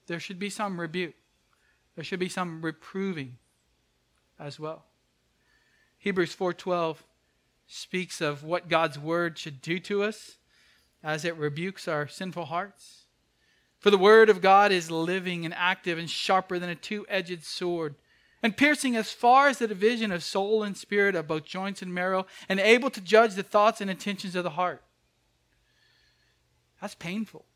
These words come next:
The sword going into my heart is not a happy, warm, fuzzy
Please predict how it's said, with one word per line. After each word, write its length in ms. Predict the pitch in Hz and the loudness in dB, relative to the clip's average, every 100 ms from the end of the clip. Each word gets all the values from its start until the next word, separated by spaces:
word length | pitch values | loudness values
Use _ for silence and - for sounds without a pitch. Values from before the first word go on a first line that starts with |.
| _ - | _ -14
The 60 | |
sword 600 | - - 190 233 208 156 - | -12 -6 -4 0 0 -2 -8
going 280 | - 175 160 | -10 -6 -2
into 200 | 196 208 | 0 0
my 160 | 185 131 | -2 -6
heart 420 | 117 180 202 - _ | -6 0 0 -2 _
is 200 | 190 147 | -10 -8
not 560 | 156 175 220 320 226 196 | -2 2 8 10 10 6
a 40 | |
happy, 420 | 180 196 214 233 | 4 2 2 -2
warm, 340 | 196 180 185 196 | -4 -4 -4 -6
fuzzy 460 | - 170 165 175 | -6 -8 -8 -14